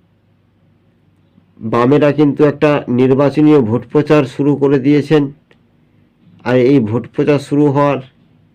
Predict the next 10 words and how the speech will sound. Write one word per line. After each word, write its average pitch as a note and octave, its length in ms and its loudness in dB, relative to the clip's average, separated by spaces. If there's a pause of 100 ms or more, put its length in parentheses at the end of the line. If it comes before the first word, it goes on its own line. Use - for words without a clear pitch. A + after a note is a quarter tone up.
(1800)
একটা A2+ 320 -2
অংশের C#3+ 420 0 (440)
মানুষজন C3+ 800 0
অন্যদিকে C#3+ 760 0 (280)
শাসকের C3 480 -2
বিরুদ্ধে C#3 600 0
ক্ষোভ C3+ 240 -2
দেখাচ্ছেন। C#3 580 -2 (960)
তবে A#2 120 2
বাস্তবে D3 640 0